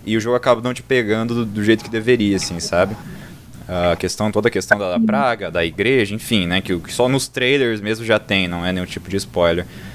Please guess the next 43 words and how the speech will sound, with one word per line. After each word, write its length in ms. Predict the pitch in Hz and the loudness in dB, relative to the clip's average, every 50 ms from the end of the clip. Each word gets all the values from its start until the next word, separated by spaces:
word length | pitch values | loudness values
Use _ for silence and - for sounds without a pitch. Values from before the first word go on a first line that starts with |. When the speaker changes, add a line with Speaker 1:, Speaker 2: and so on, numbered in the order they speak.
| - - - - | -16 -18 -16 -12
Speaker 1:
Então, 280 | - 95 - - 113 127 | -12 -8 -2 0 0 2
realmente, 320 | 135 143 147 147 143 139 | 2 2 2 2 0 0
também 340 | - 151 143 139 135 135 131 - | 0 0 2 2 2 0 0 -2
foi 140 | - 139 | -4 -4
por 140 | 139 - 143 | -2 0 0
isso 80 | 143 - | 0 2
até 100 | - 131 | 0 -2
que 80 | - | 0
eu 60 | 151 143 | 0 -2
não 100 | 143 139 | -4 -2
fui 160 | - - 131 | 0 0 0
atrás 400 | 135 139 - 135 123 113 113 120 | 0 0 0 2 2 2 2 0
do 140 | 117 123 123 | -2 -4 -2
jogo 340 | 110 101 101 98 95 92 | 2 2 2 4 2 0
também, 300 | 90 - 90 87 87 87 | -2 -2 -2 -4 -4 -4
que 80 | 85 92 | -2 -2
eu 20 | |
achei. 400 | 92 90 - - 98 95 95 101 - - - - - - - - - - - - - - - | -4 -2 0 0 2 2 2 0 -4 -8 -12 -12 -12 -12 -14 -16 -18 -20 -20 -20 -18 -12 -6
E 60 | - | -2
mecanicamente, 1160 | 117 143 151 147 - - 160 185 180 202 - - 180 143 117 113 113 120 143 165 151 - - 113 | 2 2 2 2 2 0 0 0 0 0 2 4 4 4 4 4 2 2 2 0 0 -2 0 0
na 100 | 110 107 | 2 2
minha 140 | 110 123 143 | 4 2 2
op-, 100 | 139 - - | 0 -2 -4
quando 180 | - - 143 156 | -2 0 2 2
eu, 220 | 165 165 160 147 | 2 2 2 2
eu 80 | - - | 0 0
comecei 380 | 855 855 698 269 240 - 151 151 | 2 2 2 2 2 0 -2 -2
a 20 | |
ver 80 | 127 131 | -2 -2
as 80 | 127 | -2
primeiras 320 | - - 113 107 117 135 135 | -2 -2 0 2 2 2 2
gameplays 520 | 120 123 120 117 98 - 101 101 113 110 | 2 0 0 0 0 2 4 4 4 4
desse 200 | 107 101 - 98 | 2 -2 -4 -4
jogo, 300 | 85 90 101 104 101 - | 0 2 2 2 2 0
eu 140 | - 98 107 | 0 2 2
achei 240 | 107 - - 127 123 | 2 2 2 0 0
que 80 | - 127 | 0 0
eles 80 | 123 | 2
estavam 260 | - - 127 123 131 | 4 6 6 6 4
tentando 400 | 127 - 127 120 - 131 131 131 | 2 -4 -4 0 2 2 2 2
muito 320 | 127 120 127 151 175 - - | 2 2 2 0 0 -2 -2
fazer 440 | - - 151 127 120 117 110 127 131 | 2 4 4 4 4 2 0 0 2
um 760 | 131 131 127 127 127 123 120 117 113 110 107 104 101 95 | 2 0 0 0 0 0 0 0 2 2 2 2 2 0